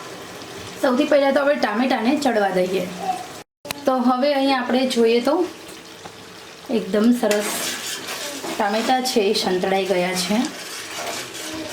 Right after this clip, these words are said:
ટામેટાં સંતળાઈ ગયા પછી આપણે એડ કરીશું ગેસની આંચ મીડિયમ રાખીને નમક. ટેસ્ટ અકોર્ડિંગ મેં નમક એડ કર્યું છે.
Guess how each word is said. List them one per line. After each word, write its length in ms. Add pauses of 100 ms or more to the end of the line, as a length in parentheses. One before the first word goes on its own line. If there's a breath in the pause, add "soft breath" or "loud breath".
(1700)
ટામેટાં 420
સંતળાઈ 520
ગયા 360
પછી 380 (600)
આપણે 300
એડ 380
કરીશું 500
ગેસની 500
આંચ 320
મીડિયમ 320
રાખીને 440
નમક. 420 (1300)
ટેસ્ટ 280
અકોર્ડિંગ 540
મેં 100 (120)
નમક 200
એડ 160
કર્યું 360
છે. 180